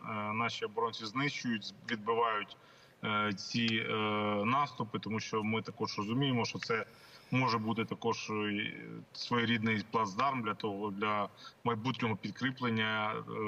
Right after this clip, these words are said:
е, якогось, умовно, який вони там планують, е, наступ на правобережжя. Тому це дуже важливо, і наші оборонці це також розуміють.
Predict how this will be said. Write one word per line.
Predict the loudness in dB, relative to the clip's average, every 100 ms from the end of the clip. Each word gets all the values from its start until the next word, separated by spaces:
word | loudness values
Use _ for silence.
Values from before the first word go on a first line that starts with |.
| 0
е, |
якогось, | 0 0 0 2 0 -2 -8 -10 -18 -4
умовно, | 2 4 4 4 2 -2 -8 -16 -10
який | -4 0
вони | 2 2
там | 2 2
планують, | 2 4 4 4 2 -2
е, | 0 0 2 0 0
наступ | 2 2 0 -4 -2
на | 2 2 2 0 -2 -2
правобережжя. | -2 0 0 0 -2 -8 -10
Тому | -8 -6 -6
це | -4 -4
дуже | -4 -4
важливо, | 0 0 2 0 2
і |
наші | 0 -4 -8 -12 -10 -6
оборонці | 0 2 2 0 -2
це | -2
також | -4 -2 0 0 -2
розуміють. | 0 0 2 0 -2